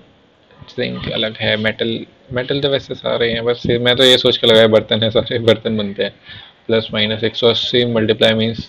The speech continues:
divide by साठ, तीन हो गए,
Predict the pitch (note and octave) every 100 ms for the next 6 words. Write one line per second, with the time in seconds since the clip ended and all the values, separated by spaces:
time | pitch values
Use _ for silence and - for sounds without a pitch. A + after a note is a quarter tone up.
0 | - - _ _ - A2 A2 A2 A2 A2
1 | A2 A2+ A2 A2 - - _ _ _ _
2 | - - - - A#2 A#2 A2+ A2+ A2 A2
3 | A2+ A2+